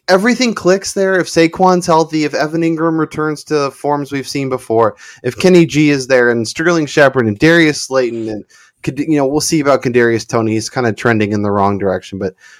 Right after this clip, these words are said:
there's so many pieces and names and possibilities there that, like,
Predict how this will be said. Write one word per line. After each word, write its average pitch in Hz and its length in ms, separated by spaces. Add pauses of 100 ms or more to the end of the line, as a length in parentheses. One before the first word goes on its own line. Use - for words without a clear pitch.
(280)
there's 160 200
so 202 360
many 220 260
pieces 185 540
and 160 140
names 160 400
and 127 260
possibilities 156 920
there 180 500 (920)
that, 143 320 (100)
like, 131 240